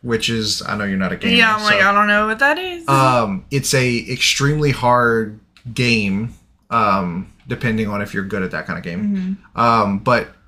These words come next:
Speaker 1: relatively speaking, a pretty hard game. She's beating it with an E E G, which is a medical device that reads brain scans.
Speaker 2: What?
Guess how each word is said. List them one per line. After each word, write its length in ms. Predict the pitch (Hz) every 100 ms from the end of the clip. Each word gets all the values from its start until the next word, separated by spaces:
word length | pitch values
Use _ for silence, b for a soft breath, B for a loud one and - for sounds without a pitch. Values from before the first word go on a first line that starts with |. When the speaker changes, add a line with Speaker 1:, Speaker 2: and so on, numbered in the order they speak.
| _ _
Speaker 1:
relatively 640 | 160 135 170 185 - 151 143
speaking, 480 | - 143 135 131 120
a 60 |
pretty 220 | - 123
hard 260 | 113 117 110
game. 440 | 110 107 101 98 B B -
She's 260 | - 135 107
beating 380 | 131 135 156 151
it 180 | 143
with 720 | 123 123 120 117 113 - - - _
an 120 | 120 117
E 320 | - 151 -
E 220 | 143 127 113
G, 540 | - 117 104 78 - _ _ _ _ _ _
which 220 | 117 -
is 200 | 120 104
a 180 | 117 101
medical 320 | 117 151 151
device 560 | 135 120 113 113 110 -
that 260 | 123 107 110
reads 240 | 117 113
brain 340 | - 202 - 123
scans. 640 | - 165 175 190 185 - -
Speaker 2:
What? 720 | 185 220 294 330 359 370 359